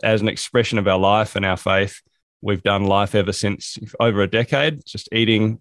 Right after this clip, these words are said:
We've eaten hundreds and hundreds of meals together as a community, and lots of other people have joined our life in terms of coming into our Wednesday night dinners.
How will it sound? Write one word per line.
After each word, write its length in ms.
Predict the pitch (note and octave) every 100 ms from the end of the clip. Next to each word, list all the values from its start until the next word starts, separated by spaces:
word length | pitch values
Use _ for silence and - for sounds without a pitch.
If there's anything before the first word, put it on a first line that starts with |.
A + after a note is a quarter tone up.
| -
We've 200 | G#2 G#2+
eaten 180 | G#2+
hundreds 440 | G2+ B2 B2+ B2 A#2
and 100 | A2+
hundreds 280 | G#2+ A2 G2
of 60 |
meals 240 | G2 G#2 G#2
together 400 | G#2+ G#2 F#2+ G2+
as 140 | F2+
a 200 | G2 F#2+ -
community, 500 | G#2+ A2+ B2 B2 A#2
and 220 | G#2+ G#2+ _ _ _ _
lots 280 | A#2+ - -
of 100 | G2+
other 200 | G2 G2
people 380 | G#2+ G2 -
have 120 | G2+ F2
joined 440 | - G2 G2 F#2
our 140 | F#2
life 400 | F#2 F#2+ F#2+ -
in 140 | F#2+ G2
terms 300 | - F#2+ F2+
of 180 | F#2+ E2 _ _ _
coming 300 | - A2 G#2
into 320 | G2+ G2+ -
our 240 | G2+ F#2+ F2
Wednesday 460 | G#2+ G2 G2 - F#2+
night 260 | F#2 F2+
dinners. 540 | - F2+ F2 F2 -